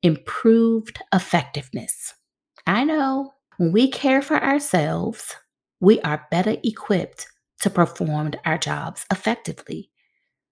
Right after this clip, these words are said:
Think about that time when you didn't get a good night's rest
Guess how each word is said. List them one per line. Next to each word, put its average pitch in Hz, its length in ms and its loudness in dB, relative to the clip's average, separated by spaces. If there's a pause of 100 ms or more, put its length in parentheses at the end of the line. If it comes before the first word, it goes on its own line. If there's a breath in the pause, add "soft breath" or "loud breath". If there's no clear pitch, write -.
(260)
Think 269 160 8
about 277 280 4
that 196 180 2
time 165 500 2 (180)
when 160 300 0
you 165 260 -2
didn't 165 320 2
get 160 140 -2
a 156 40 -2
good - 240 -8
night's - 360 -4
rest - 520 -4